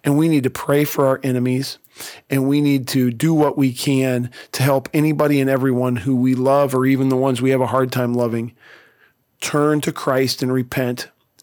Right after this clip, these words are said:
so that they can be forgiven, so they can be clothed with his righteousness, and so they can escape this punishment that is gonna come to the opponents of God who are not redeemed. Lord, would you help us to have compassion on people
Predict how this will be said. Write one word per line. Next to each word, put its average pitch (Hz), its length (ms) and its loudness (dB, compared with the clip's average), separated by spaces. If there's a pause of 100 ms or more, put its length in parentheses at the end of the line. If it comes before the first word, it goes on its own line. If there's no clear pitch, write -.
(460)
so - 200 -2
that 139 160 0
they 143 160 2
can 127 220 0
be 123 100 0
forgiven, 143 640 -2 (300)
so - 160 -2
they 139 140 2
can 135 120 -2
be 127 100 0
clothed 139 320 0
with 131 140 0
his 127 160 -2
righteousness, 131 580 -2
and 127 100 -2
so 139 140 0
they 135 100 2
can 123 140 -2
escape - 460 -2
this 127 160 -2
punishment 127 680 -4 (540)
that 143 120 2
is 127 120 0
gonna 131 180 0
come 143 460 0 (320)
to 139 140 0
the 139 100 2
opponents 143 480 -2
of 120 100 -4
God 127 300 -2
who 135 160 0
are 139 80 0
not 127 240 -2
redeemed. 120 460 -6 (920)
Lord, 160 240 2
would 147 140 0
you 170 140 4
help 156 200 2
us 143 300 0 (160)
to 151 100 0
have 143 160 2
compassion 139 680 -2 (880)
on 139 120 -2
people 139 540 0